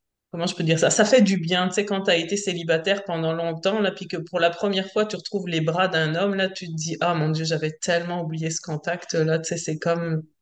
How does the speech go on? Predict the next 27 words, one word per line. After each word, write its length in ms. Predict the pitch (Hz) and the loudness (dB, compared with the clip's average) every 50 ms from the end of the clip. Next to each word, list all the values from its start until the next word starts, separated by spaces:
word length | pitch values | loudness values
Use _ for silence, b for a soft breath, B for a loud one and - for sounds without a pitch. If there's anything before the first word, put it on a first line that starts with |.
| _ _ _ - | _ _ _ -4
tu 80 | - 175 | -2 0
sais. 180 | 170 175 170 - B B B B B B B B B | 0 0 -2 -6 B B B B B B B B B
Fait 160 | 208 196 190 | 4 4 4
que 60 | 190 - - - - _ _ _ - | 2 -2 -6 -14 -18 _ _ _ 2
moi, 220 | 180 185 196 214 | 6 8 8 8
je, 200 | 208 202 196 185 | 8 6 4 2
je 120 | 160 165 | 2 2
me 80 | 180 175 | 2 2
consacrais 480 | 170 190 185 175 185 160 160 - 208 196 | 2 2 2 4 4 2 4 4 4 4
juste 300 | 180 185 185 - - - | 4 2 -2 -2 0 2
à 80 | 175 165 | 2 2
lui, 400 | 160 165 175 180 202 214 202 175 | 2 0 -2 -2 0 0 0 0
et 60 | 170 | -2
puis 240 | - - 190 185 175 | -4 -6 -6 -6 -4
lui 360 | 175 170 165 165 170 190 220 | -4 -2 -2 0 2 4 6
aussi, 300 | 214 214 214 - 220 208 | 6 6 4 4 0 0
je 120 | 180 180 | 2 2
le 100 | 170 160 | 0 0
sais 220 | 160 165 - 175 170 | -2 -2 -4 -6 -4
que, 80 | 170 165 | -4 -6
tu 60 | 160 - | -6 -4
sais, 80 | - | -4
on 100 | 170 165 151 | -2 -2 -2
était 180 | 151 - 160 | -2 -2 -4
comme 180 | 160 - 170 160 | -2 -2 -2 -2
exclusifs, 680 | 160 160 - - - - 175 165 160 165 202 262 - - | -2 -2 -4 -6 -6 -4 -4 -4 -2 -2 -2 -4 -2 -2
là, 100 | 214 | -2